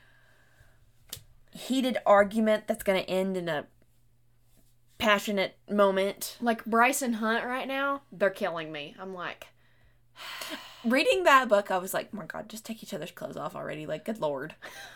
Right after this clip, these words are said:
Speaker 2: <laughs> Them and, um,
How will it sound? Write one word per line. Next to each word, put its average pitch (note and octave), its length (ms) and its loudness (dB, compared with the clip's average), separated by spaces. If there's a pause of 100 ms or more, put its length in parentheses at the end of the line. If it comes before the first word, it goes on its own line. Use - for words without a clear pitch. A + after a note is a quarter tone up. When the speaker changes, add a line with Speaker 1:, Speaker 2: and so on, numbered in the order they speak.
(120)
Speaker 2:
<laughs> - 1040 -8
Them B3+ 580 2 (580)
and, A3 360 4
um, G#3 420 0